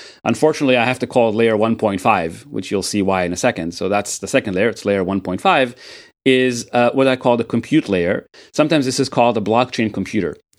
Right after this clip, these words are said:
So here, in layer one point five, we kind of, we can kind of assume that transactions are, have already been,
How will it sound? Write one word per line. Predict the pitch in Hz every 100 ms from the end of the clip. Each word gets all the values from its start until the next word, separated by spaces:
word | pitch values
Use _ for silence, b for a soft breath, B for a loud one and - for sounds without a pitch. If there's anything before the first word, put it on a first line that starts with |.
| -
So | 131
here, | 123 220 220 143 123 123 _ _ -
in | 117
layer | 156 165
one | 156
point | 143 139
five, | 139 202 156
we | 143
kind | 143 139
of, | 117
we | 139
can | 139 139
kind | 156
of | 123
assume | 117 - 156 160 160
that | 127 113
transactions | 120 117 120 123 - 123 117 107 -
are, | 117 113 - -
have | 123 117
already | 139 139 135 127
been, | 120